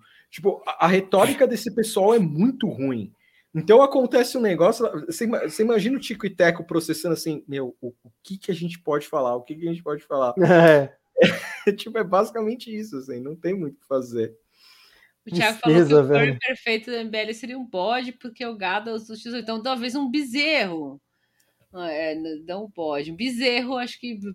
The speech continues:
Speaker 3: pegando as, de carona a sua ideia, o furry perfeito é um bezerro. Sim, sim, sim.
Speaker 1: <laughs>
Speaker 3: Uma ovelha.
Speaker 1: É, é, olha, se aparecer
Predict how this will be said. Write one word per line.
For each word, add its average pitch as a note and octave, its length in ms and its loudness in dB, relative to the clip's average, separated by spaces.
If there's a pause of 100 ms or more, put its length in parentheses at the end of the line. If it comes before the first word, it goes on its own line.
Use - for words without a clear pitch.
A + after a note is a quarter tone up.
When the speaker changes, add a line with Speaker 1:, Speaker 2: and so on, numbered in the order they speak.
(100)
Speaker 3:
pegando A3 360 2
as, G#3+ 220 -6
de F3 140 -10
carona F3+ 400 0
a F3+ 40 -4
sua F#3+ 180 -8
ideia, F3+ 540 -2 (260)
o A3 80 -2
furry A3 340 4
perfeito A3+ 440 -2
é - 20 -4
um A#3+ 120 -4
bezerro. A3+ 720 -6
Sim, C4 580 -8
sim, G#3 420 -16
sim. F#3 240 -18 (200)
Speaker 1:
<laughs> G#4 440 -4
Speaker 3:
Uma F#3 160 -6
ovelha. D#3+ 1040 -4 (440)
Speaker 1:
É, E3 180 2
é, F#3+ 140 0
olha, F#3 480 6
se - 180 -4
aparecer G3+ 920 2